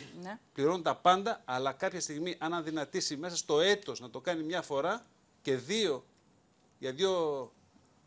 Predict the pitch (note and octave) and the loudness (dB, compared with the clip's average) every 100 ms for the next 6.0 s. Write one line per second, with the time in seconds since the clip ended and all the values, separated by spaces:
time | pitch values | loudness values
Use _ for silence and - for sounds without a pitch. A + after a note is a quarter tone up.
0 | _ - C3 C#3 C3 D#3 F3+ G3+ A3+ - | _ -10 -4 0 0 2 0 0 -2 -2
1 | D3+ D#3 C3 - B2 A2+ A2 G#2+ B2 D3+ | -6 -6 -8 -6 -6 -6 -12 -6 -4 -4
2 | A3 A3+ - F3 F#3 - - - G#3 E3+ | -6 -14 -18 -16 -16 -18 -16 -4 0 0
3 | G3+ G3 G3+ - G#3 G#3+ A3 G3+ A3+ B3 | 0 -2 -2 -2 -4 -4 -6 -8 -8 -8
4 | A#3+ B3 A#3+ G#3 A#3 B3 B3 B3+ B3+ G#3+ | -10 -8 -8 -8 -8 -8 -8 -4 -4 -2
5 | F#3 D#3 D#3+ E3+ E3+ - F3+ E3 D#3 - | -2 -2 -4 -4 -4 -2 -2 0 -2 -2